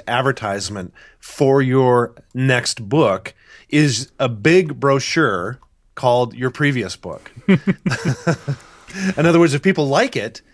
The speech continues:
they are going to buy your next book. And with ebooks in particular,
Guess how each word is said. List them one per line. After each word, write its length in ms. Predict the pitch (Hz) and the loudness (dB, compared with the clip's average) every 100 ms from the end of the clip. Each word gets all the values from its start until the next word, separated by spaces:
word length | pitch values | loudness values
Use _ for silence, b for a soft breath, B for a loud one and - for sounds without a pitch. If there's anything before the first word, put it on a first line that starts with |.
| b b | b b
they 260 | 120 120 151 | -8 0 2
are 100 | 160 | 2
going 180 | 135 131 | 0 -4
to 80 | 127 | -2
buy 160 | 117 | -2
your 140 | 117 113 | -2 -4
next 220 | 110 - | -6 -4
book. 260 | 165 117 - | 0 0 -2
And 180 | 139 135 | -4 -2
with 300 | 123 - - | -2 -6 -12
ebooks 480 | 175 190 143 120 - | -6 -2 -2 -2 -6
in 180 | 131 120 | -6 -6
particular, 760 | 120 - 202 202 131 101 95 | -8 -2 -4 -2 -2 -2 -4